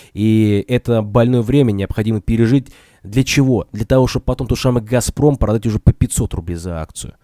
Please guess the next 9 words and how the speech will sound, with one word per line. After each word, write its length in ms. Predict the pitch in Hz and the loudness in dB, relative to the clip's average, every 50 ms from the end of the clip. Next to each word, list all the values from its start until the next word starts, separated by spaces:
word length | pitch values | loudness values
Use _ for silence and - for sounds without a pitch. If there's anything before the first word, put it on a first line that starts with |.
| _ - - | _ -6 2
То 80 | - 120 | 4 4
есть, 160 | 117 - - - - - | 4 2 -2 -8 -6 -4
по 80 | - 120 | -2 -2
го-, 160 | 117 139 135 | 0 0 -2
условно 340 | - 156 147 - 165 156 143 | -2 -4 -6 -4 -4 -2 -2
говоря, 240 | 127 120 107 - - - - - - - | 0 -2 -2 -4 -8 -12 -20 -20 -12 -4
покупать 400 | - 107 110 110 - 135 123 - | -2 -2 -2 2 2 2 2 2
его 120 | 120 123 120 | 0 -2 -2
сейчас – 540 | - 123 113 - - 160 165 156 - - | -2 -2 -4 0 0 2 2 0 -4 -8